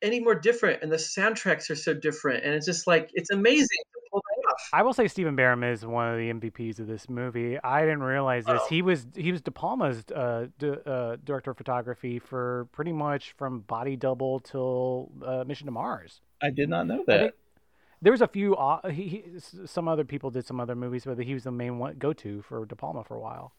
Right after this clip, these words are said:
Speaker 3: This is
Speaker 1: Yeah, he did Untouchables, yeah.
Speaker 3: This leads us to something that I've noticed, uh, in, in going through all these Coppola movies, and, like, the, like, there's the director, ideally the writer-director,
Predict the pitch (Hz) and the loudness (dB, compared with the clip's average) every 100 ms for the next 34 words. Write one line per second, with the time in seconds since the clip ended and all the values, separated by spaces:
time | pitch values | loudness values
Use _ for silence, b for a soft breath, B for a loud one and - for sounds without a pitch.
0 | _ _ _ _ _ 196 175 254 - 262 | _ _ _ _ _ -6 0 2 2 -2
1 | - - 220 208 202 196 175 170 190 - | -2 4 6 6 4 4 2 0 -2 -4
2 | 190 175 175 175 165 160 147 131 _ _ | -4 -2 0 0 -4 -4 -4 -6 _ _
3 | - 175 233 285 233 226 - 196 - 156 | 0 2 2 0 2 2 2 0 2 0
4 | - 143 139 120 - 143 139 123 127 139 | 0 2 2 2 4 2 4 2 4 4
5 | 131 127 - - - - 123 113 104 98 | 4 2 -2 -6 -8 2 6 6 6 2
6 | - _ _ _ _ _ _ _ _ - | -2 _ _ _ _ _ _ _ _ -14
7 | - _ - 113 - 139 127 123 127 123 | -14 _ -10 -6 0 2 2 0 0 2
8 | 127 131 135 117 120 120 - 131 127 123 | 2 2 2 4 4 2 0 -2 0 0
9 | 117 113 113 113 110 117 113 113 - - | 2 2 0 -2 -2 -4 -4 -6 -6 -4
10 | 120 - - 123 - 127 127 120 123 143 | -4 -6 -4 -2 0 -2 -2 -2 2 4
11 | 117 139 120 120 - 107 76 - _ _ | 4 2 4 2 0 -6 -4 -8 _ _
12 | _ 120 117 110 120 120 113 117 113 104 | _ -2 0 0 0 2 2 0 0 0
13 | 110 110 107 101 95 - 95 73 | 0 -2 -4 -4 -6 -8 -8 -8